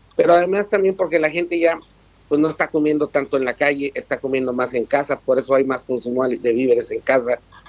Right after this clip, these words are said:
y se compra más el abarrote, y es, e-, esto cambió el patrón de hábito de, de hacia dónde va el gasto. Por tanto, este tipo de negocios sí se ven muy seriamente afectados,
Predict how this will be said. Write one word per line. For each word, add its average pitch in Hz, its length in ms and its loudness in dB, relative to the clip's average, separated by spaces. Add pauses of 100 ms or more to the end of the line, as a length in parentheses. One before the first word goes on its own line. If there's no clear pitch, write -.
y 117 80 2
se 113 160 0
compra 131 260 6
más 127 180 2
el 127 120 6
abarrote, 120 580 4 (420)
y 131 180 -2 (200)
es, - 280 -4
e-, 139 180 4
esto 139 380 2
cambió 135 420 6
el 143 100 4
patrón 127 380 -6
de 120 100 2
hábito 120 280 -2
de, 107 140 -2 (160)
de 113 180 -2
hacia 113 200 -2
dónde 139 220 2
va 131 100 4
el 123 80 0
gasto. - 380 -4 (440)
Por 131 160 4
tanto, 170 460 4 (480)
este 160 300 2
tipo 180 220 -2
de 185 60 6
negocios 175 420 2
sí 175 100 -10
se 165 120 0
ven 165 240 2
muy 160 180 0
seriamente 156 760 0
afectados, 135 720 -4